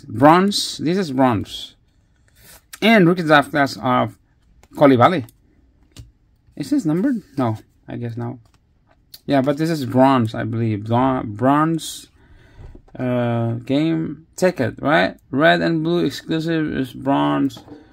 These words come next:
All right, bronze. Okay, not bad. So it's either an autograph or a memorabilia. So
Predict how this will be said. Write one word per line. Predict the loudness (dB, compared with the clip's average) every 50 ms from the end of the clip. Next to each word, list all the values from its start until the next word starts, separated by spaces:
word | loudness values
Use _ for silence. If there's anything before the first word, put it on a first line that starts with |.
| -12 -12 -16 _ _ -2
All | 0
right, | 2 2 0 -2 -8 -16 -20 -20 _ _ _ _ _
bronze. | 0 0 0 0 0 -4 -8 -10 -12 -10 -12
Okay, | -10 -8 -8 -10 -10 -14 -20 -20 -20 -20 -20 _ -20 -20 -20 -20 -20 -16 -12
not | -10 -8 -2 0
bad. | 0 0 0 -2 -8 -14 -16 -14 -14 -14 -12 -12 -14 -14 -14 -14 -14 -14 -12 -12 -14 -14 -8 -6 -6 -6 -6 -8 -12 -12 -12 -8 -6 -4 -4 -4 -4 -8 -8 -12 -14 -20 -16 -14 -14 -12 -12 -14 -18 -18 -20 -20 -16 -8
So | -4 -2
it's | -2 -2 -2 0
either | 2 2 4 4 4
an | 2 2 4
autograph | 4 6 6 6 4 4 2 2 2 2 0 -2 -8 -8
or | -6 -4 -2
a | -2
memorabilia. | 0 0 0 0 0 2 2 0 0 0 0 -2 -2 -4 -6 -8 -12 _ _ _ _ _ _ _ _ _ _ _ _ _ _ _ _ _ _ _ -20 -20 -20 -20 -20 -20 _ -16 -12
So | -10 -6 -4 -2 -2 -2 -4